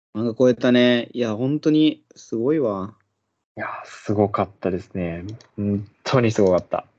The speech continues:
Speaker 1: いや、これでうれ-、嬉しいのが、なんか改めて野球ってこう面白いんだなって思える人が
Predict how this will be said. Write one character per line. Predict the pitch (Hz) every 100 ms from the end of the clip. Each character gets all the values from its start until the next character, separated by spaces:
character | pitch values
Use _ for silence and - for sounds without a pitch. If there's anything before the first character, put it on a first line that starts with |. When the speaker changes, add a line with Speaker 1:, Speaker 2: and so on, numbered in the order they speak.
| _ _ _ _ - - - -
Speaker 1:
い |
や、 | 165
こ | 202 208
れ | 254
で | 285 269
う | 226
れ-、 | 240
嬉 | 226 277 294
し | 370 311
い | 185
の | 110
が、 | 120 127 120 98 87 - _ _ _
な | 175 185
ん |
か | 156 160
改 | 214 220 285
め | 247
て | - 165 170 135 107
野 | 131
球 | - 196 185
っ |
て | - - 185 147
こ | 110 123 123 120 117 -
う |
面 | 135 147
白 | 165 165
い |
ん | 143
だ | 117
な | 117 123
っ | 123
て | -
思 | 117 127 120
え |
る | 110
人 | - 107
が | 101 104 85